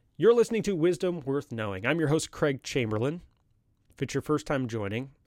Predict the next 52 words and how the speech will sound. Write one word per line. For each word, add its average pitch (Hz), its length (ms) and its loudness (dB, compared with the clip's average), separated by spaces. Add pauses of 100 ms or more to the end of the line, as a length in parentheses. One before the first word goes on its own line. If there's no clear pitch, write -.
(320)
I - 60 -10
want 120 140 -4
to 113 60 -8
thank 143 220 0
you 135 100 -4
for 127 260 -4
giving 127 280 -2
us 123 140 -6
a 120 40 -8
shot. 135 420 0
Don't 139 140 -4
forget 151 180 -2
to 156 100 -2
like, 143 300 -2
share, 165 180 -2
and 151 100 0
subscribe 143 520 -4
on 117 160 -2
Facebook, - 480 -8
YouTube, 143 360 -6
and 120 140 -6
Rumble 127 240 -4
before 131 300 -6
you 123 120 -2
go. 135 240 2
Feed 220 260 -4
those 113 180 2
algorithms 113 560 0
so 143 140 -4
that 120 120 -6
the 110 80 -8
show 113 220 -4
continues 104 400 -8
to 107 100 -10
grow. 190 320 4 (720)
You 143 120 0
can 160 80 4
also 156 260 2
subscribe 143 540 0
on 127 320 -2
wisdom 147 420 0
worth 143 180 -2
knowing 131 280 -4
dot 117 260 0
org 185 460 0 (520)
through 135 240 -2
Apple 165 200 2
Podcasts, 147 440 -2
Google 135 240 -4
Podcasts, 110 520 -8
and 92 120 -10
Spotify. 127 520 -6